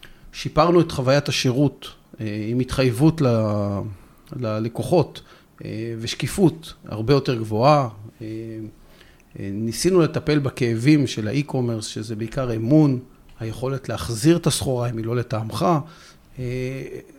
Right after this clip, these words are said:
היתרונות של קנייה בישראל לעומת קנייה בעולם, אנחנו מחדדים אותם. אתה, יש חוק צרכנים בישראל שתופס עליי. הוא לא תופס על אי-ביי ולא תופס על אמזון,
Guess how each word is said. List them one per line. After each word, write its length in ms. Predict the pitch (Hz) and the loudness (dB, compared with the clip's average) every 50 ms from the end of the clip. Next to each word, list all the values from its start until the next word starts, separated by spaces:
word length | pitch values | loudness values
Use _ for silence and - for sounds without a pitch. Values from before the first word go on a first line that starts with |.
| - - - - | -20 -20 -18 -10
היתרונות 640 | - - 127 127 - 147 123 131 135 147 175 190 190 | -6 -4 -4 -2 0 0 2 4 6 6 6 4 4
של 120 | - 185 165 | 0 -4 -6
קנייה 300 | - - 147 139 147 165 | -4 -4 -4 -2 -2 -2
בישראל 560 | 160 160 - - - 131 127 131 139 147 135 120 | -2 -2 -2 -4 -4 -2 0 0 0 0 0 -2
לעומת 300 | 120 113 123 127 131 - | -4 -4 -4 -4 -6 -4
קנייה 300 | - 139 135 127 127 131 | -4 -4 -2 0 0 -2
בעולם, 560 | 127 123 113 113 117 123 131 143 131 117 110 110 - _ _ _ - - | 0 -2 0 0 2 2 2 2 2 0 -4 -8 -14 _ _ _ -14 -14
אנחנו 200 | 107 - - 117 | -12 -8 -8 -6
מחדדים 560 | 117 110 - 113 107 113 113 113 135 147 165 | -6 -4 -4 -4 -6 -6 -4 -2 0 2 2
אותם. 280 | 156 160 160 139 127 123 - _ _ - - _ - - - | 2 0 0 -2 -4 -4 -8 _ _ -20 -20 _ -20 -14 -8
אתה, 460 | - 113 117 110 107 110 113 117 117 120 123 131 | -6 -6 -4 -4 -6 -6 -8 -8 -10 -8 -8 -6
יש 160 | 127 127 - | -4 -4 -2
חוק 180 | - 156 - | -2 -2 -2
צרכנים 480 | - - 156 131 98 139 139 143 147 156 | -2 -4 -4 -4 -2 -2 0 0 0 0
בישראל 340 | 151 123 - - 110 101 98 104 | 0 -2 -4 -4 -6 -6 -6 -8
שתופס 520 | - - - - - - - - 147 - - | -12 -16 -14 -12 -10 -4 -2 -2 -2 0 -2
עליי. 220 | 156 120 101 98 101 - - - - - - - _ | -2 -2 -4 -6 -8 -12 -20 -20 -20 -20 -20 -18 _
הוא 120 | - 120 131 | -6 -2 0
לא 120 | 139 147 | 0 0
תופס 440 | 143 - 147 - - 135 117 - - | 0 0 -2 0 0 -2 -2 -2 -2
על 80 | 117 113 | -2 0
אי-ביי 400 | 131 135 131 131 135 131 127 117 | 0 0 0 2 0 0 0 0
ולא 160 | 117 117 127 | -2 -2 -4
תופס 380 | 127 - 131 - - 131 - 131 | -2 -4 -4 -4 -4 -2 -2 0
על 100 | 131 120 | 0 2
אמזון, 480 | 127 127 127 123 123 123 117 117 117 | 2 4 4 4 4 2 2 2 0